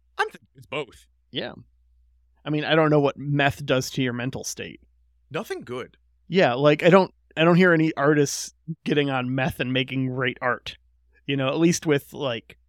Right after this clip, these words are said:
Speaker 2: other drugs, <laughs> sometimes it awakens something in the mind. Meth seems to just make you complacent.
Speaker 1: So we see that Skylar is still pregnant
Speaker 2: Yep.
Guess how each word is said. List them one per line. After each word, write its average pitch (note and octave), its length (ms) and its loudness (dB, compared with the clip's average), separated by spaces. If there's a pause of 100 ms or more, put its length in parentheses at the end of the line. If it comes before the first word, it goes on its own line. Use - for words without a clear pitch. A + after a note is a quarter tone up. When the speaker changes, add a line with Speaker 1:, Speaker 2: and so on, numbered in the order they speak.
(140)
Speaker 2:
other D3 280 4
drugs, B2 760 -4 (680)
<laughs> G3+ 200 -4
sometimes - 680 -2
it D3 80 -10 (460)
awakens D3 640 2
something C#3+ 380 -6
in C3 100 -4
the B2 80 -6
mind. A#2 500 -8
Meth C#3 300 -4
seems B2 320 -8
to B2 60 -18
just - 380 -12 (680)
make B2 260 -4
you A#2+ 80 -8
complacent. G#2+ 800 -10 (1600)
Speaker 1:
So A#2+ 400 -10 (120)
we A#2+ 140 -12
see D#3+ 260 -16
that D3 180 -8
Skylar D3+ 500 -8
is B2 80 -10
still F#3+ 240 -12
pregnant G#2+ 440 -10 (240)
Speaker 2:
Yep. C#3+ 200 -4